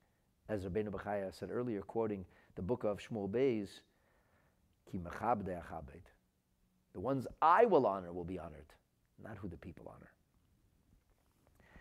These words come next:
And so those who deserve to be honored will be honored effortlessly, belo yigia, without effort to be honored,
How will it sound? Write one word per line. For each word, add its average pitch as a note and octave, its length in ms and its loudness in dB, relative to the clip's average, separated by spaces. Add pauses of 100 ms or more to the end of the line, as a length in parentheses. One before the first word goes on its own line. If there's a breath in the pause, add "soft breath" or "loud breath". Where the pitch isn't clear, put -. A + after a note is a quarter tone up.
(340 soft breath)
And F2 160 -12
so A#2+ 460 4 (460)
those D3 260 6
who B2 100 2
deserve A2 400 4
to - 80 -6
be G#2+ 140 0
honored A2+ 320 -2
will G2+ 80 -2
be G2 140 -4
honored A2 440 -6
effortlessly, F2+ 640 -8 (960)
belo B2+ 240 2
yigia, A2 380 2
without A2+ 340 -4
effort A#2+ 300 -2
to - 60 -10
be F2+ 160 -8
honored, E2+ 340 -14